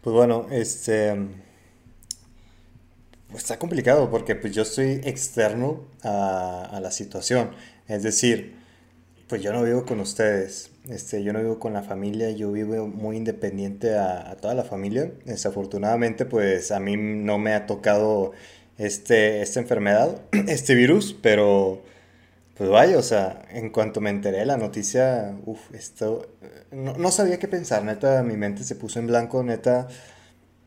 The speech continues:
pues, te imaginas lo peor, porque ya ves cada caso y cada caso, eh, y, pues, actualmente no podemos decir que ya estamos librados de, de alguna tragedia.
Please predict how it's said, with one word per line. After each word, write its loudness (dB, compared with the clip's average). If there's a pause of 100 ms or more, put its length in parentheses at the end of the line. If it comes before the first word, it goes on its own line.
(1000)
pues, -4
te -2
imaginas 0
lo -2
peor, 0 (180)
porque -2
ya 6
ves 0
cada 2
caso 0
y -8
cada 0
caso, -2 (600)
eh, 0 (260)
y, 0
pues, -2
actualmente 2
no 0
podemos 4
decir -4
que -2
ya 0
estamos -2
librados 0
de, -2
de -2
alguna -2
tragedia. 0